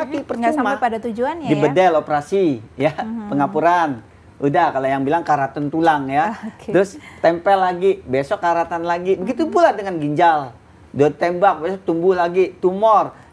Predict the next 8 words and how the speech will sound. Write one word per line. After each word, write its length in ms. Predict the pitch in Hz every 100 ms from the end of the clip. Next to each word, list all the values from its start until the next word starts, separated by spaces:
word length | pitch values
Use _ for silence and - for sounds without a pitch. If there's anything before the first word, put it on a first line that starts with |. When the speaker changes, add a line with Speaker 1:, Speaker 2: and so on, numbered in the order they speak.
| _
Speaker 2:
ah, 540 | - 147 143 135 120 -
dibuang, 640 | 139 170 185 220 196 156
tumbuh 260 | 175 175 202
lagi 200 | 208 202
kemana-mana. 540 | 202 190 196 196 175
Ah, 120 | 117 110
Speaker 1:
Mhm. 100 | 110
Speaker 2:
itu. 160 | 107